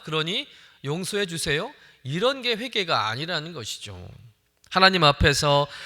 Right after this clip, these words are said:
자신의 죄를 직면하며 그 죄의 무게를 느끼고 죄 때문에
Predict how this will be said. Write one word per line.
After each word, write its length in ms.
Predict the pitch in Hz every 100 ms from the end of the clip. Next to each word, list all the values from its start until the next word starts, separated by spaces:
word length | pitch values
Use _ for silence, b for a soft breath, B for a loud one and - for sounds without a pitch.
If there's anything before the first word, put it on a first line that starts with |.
| B
자신의 480 | - 156 156 233 233
죄를 240 | 180 175 185
직면하며 960 | - 180 202 220 175 135 139 151 107 -
그 120 | 208
죄의 320 | - 180 196
무게를 460 | 143 170 214 190 147
느끼고 540 | 165 - 190 139 123
죄 140 | -
때문에 560 | 190 220 202 190 185